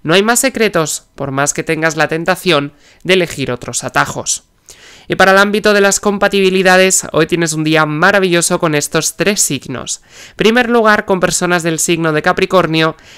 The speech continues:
tienes un día maravilloso, estable y con mucha estructura. Te llevas muy, muy bien.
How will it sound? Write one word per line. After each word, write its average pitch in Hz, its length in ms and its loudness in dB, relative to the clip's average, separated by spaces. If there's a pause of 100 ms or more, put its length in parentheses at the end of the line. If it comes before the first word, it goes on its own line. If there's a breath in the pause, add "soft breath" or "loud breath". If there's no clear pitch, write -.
tienes 147 260 0
un 151 140 -2
día 156 340 0
maravilloso, 170 1040 0
estable 160 720 0
y 156 80 -6
con 151 200 0
mucha 240 320 -2
estructura. - 720 -4
Te 143 120 -2
llevas 160 360 -2
muy, 185 340 -2
muy 190 380 -6
bien. 139 340 -4